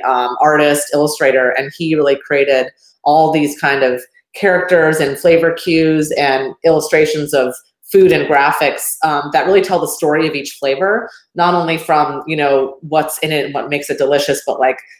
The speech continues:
you know, the backstory of, like, why, why we created it and when it was created. And there's just so many Easter eggs, like, all over the packaging if you're, like, a hardcore, you know, Cool House cult follower. So,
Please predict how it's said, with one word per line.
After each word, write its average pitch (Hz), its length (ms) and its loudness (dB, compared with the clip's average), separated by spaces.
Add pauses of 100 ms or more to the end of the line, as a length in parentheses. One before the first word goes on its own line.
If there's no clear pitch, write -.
(140)
you 156 100 -4
know, 143 220 4
the 165 80 2
backstory 135 840 2
of, 127 120 -6
like, 131 180 2
why, 139 480 2
why 160 220 4
we 151 180 2
created 147 340 0
it 139 220 4
and 139 80 -10
when 170 160 0
it 175 100 -2
was 147 220 -4
created. 135 340 -2
And 135 160 -8
there's 135 220 -2
just - 180 -12
so 175 100 0
many 175 200 0
Easter 151 440 -2
eggs, 120 220 -2
like, 135 120 -2 (100)
all 147 100 6
over 143 140 0
the 143 100 -6
packaging 131 520 -6
if - 160 -20
you're, 131 100 -10
like, 123 180 -8
a 127 60 -18 (120)
hardcore, 135 640 0
you 131 80 -14
know, 123 140 -8 (120)
Cool 143 160 -2
House 123 260 0
cult 131 200 -2
follower. 135 400 -2
So, 139 300 -2